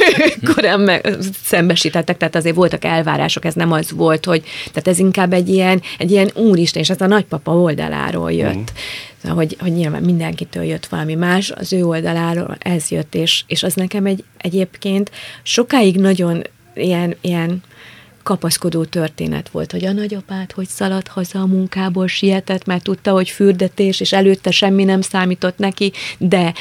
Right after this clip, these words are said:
Speaker 1: szóval, hogy az embernek azért kell, hogy legyen egy ilyen kitüntetettség élménye is. És aztán utána persze, hogyha csak az van, és általában ugye az jelenti a problémát, hogyha ez a kitüntetettség élmény, ez valami feltételhez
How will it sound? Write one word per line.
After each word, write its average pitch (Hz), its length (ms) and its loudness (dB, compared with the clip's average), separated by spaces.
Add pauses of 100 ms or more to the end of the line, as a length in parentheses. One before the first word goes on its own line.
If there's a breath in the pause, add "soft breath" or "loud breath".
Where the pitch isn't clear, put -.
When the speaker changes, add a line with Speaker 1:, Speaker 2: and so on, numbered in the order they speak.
Speaker 1:
szóval, 202 220 2
hogy - 180 -12
az 190 120 0
embernek 240 380 4
azért 240 300 0
kell, 320 260 2
hogy 269 160 4
legyen 202 300 2
egy 185 220 0
ilyen 185 320 2
kitüntetettség 175 960 -2
élménye 175 640 2 (120)
is. - 500 -2 (1080 soft breath)
És 190 160 0
aztán 202 260 0
utána 208 420 0
persze, 185 560 -2 (220)
hogyha 180 300 -2
csak - 260 -4
az 185 260 -2
van, 214 320 -4 (400 loud breath)
és - 260 -8
általában 180 500 -4
ugye 170 160 -4
az 185 300 -2 (260)
jelenti 175 380 -4
a 170 120 -6
problémát, 190 460 -2
hogyha 185 220 -10
ez 160 120 -6
a 170 60 -6
kitüntetettség 180 920 -6
élmény, 185 500 0 (240 loud breath)
ez 156 220 -6
valami 175 560 0
feltételhez 160 840 -4